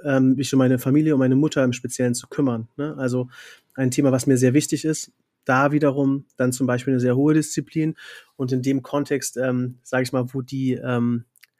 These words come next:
ja, worüber, worüber wir sprechen wollen im Beruflichen, ähm, und wenn wir dann über Soft Skills sprechen, ne, dann glaube ich schon, bringe ich dann eine hohe Disziplin mit. Ansonsten wäre es, glaube ich, auch zum Beispiel gar nicht möglich gewesen, im Rahmen einer Nebentätigkeit meine Selbstständigkeit anzustoßen und heute irgendwie eine Selbstständigkeit zu haben.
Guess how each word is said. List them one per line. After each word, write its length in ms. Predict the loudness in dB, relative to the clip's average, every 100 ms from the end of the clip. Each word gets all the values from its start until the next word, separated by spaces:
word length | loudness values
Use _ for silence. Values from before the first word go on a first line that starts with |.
| _ _ -4
ja, 80 | 0
worüber, 300 | 2 0 0
worüber 180 | 2
wir 80 | 2
sprechen 400 | 2 0 2 2
wollen 160 | 4 4
im 100 | 2
Beruflichen, 840 | 0 0 -4 -6 -4 -2 -4 -4 _ -20 -20 _ _
ähm, 440 | 0 2 2 0 -2
und 120 | 0
wenn 120 | 2
wir 80 | 4
dann 180 | 2 2
über 180 | 0
Soft 300 | 0 -2 -4
Skills 320 | -6 -4 -2 -4
sprechen, 520 | -2 -2 0 -2 -4 _
ne, 260 | -4 -4 -6 _
dann 180 | -4 -2
glaube 220 | 0 0
ich 60 | -2
schon, 200 | -4 -2
bringe 220 | -2 -2
ich 160 | -4 -4
dann 280 | -4 -4
eine 160 | -8 -6
hohe 180 | -4 -4
Disziplin 640 | -6 -10 -12 -6 -2 2
mit. 240 | 0 -2 -12 _ _ _ _ _
Ansonsten 480 | -6 -2 -2 -4 -4
wäre 120 | -4
es, 80 | -4
glaube 180 | -6 -8
ich, 100 | -10
auch 100 | -12
zum 140 | -8
Beispiel 280 | -8 -8 -8
gar 160 | -6 -4
nicht 180 | -4
möglich 320 | -6 -6 -8 -10
gewesen, 480 | -6 -6 -4 -8 -10 -20 -20 _ -8
im 120 | -4
Rahmen 320 | -2 -2 -2
einer 200 | -2 -4
Nebentätigkeit 920 | -2 -2 -4 -6 -8 -6 -4 -4 -4
meine 280 | -10 -4 -2
Selbstständigkeit 640 | -4 -4 -6 -6 -6 -8
anzustoßen 640 | -6 -8 -8 -8 -10 -8 -8
und 140 | -6
heute 240 | -6 -6 -8
irgendwie 380 | -10 -10 -6
eine 140 | -6 -4
Selbstständigkeit 580 | -6 -6 -8 -6 -10 -8
zu 160 | -8
haben. 280 | -4 -4